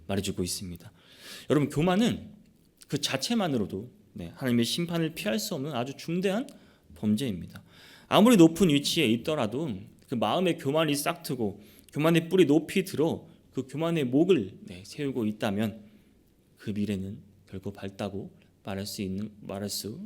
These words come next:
없습니다. 교만하다는 것은, 그렇죠, 내가 중심이 되는 거예요. 하나님은 점점 더 자기한테서 없어지는 것을 말하는 것입니다.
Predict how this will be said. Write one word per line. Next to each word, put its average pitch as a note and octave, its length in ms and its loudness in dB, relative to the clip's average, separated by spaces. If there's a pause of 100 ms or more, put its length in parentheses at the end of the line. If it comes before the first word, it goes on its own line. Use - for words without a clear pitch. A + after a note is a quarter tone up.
없습니다. G#2 560 -8 (520)
교만하다는 F3 460 6
것은, C#3 460 -2
그렇죠, - 260 -18 (380)
내가 A#2 320 2
중심이 B2 420 -4
되는 F#2 160 -12
거예요. - 220 -20 (240)
하나님은 D3+ 540 -2 (320)
점점 G#2 360 -4
더 G2+ 180 -10 (420)
자기한테서 G2 600 -10
없어지는 F#2+ 460 -6
것을 - 320 -10 (340)
말하는 F#2 320 -6
것입니다. F2 460 -12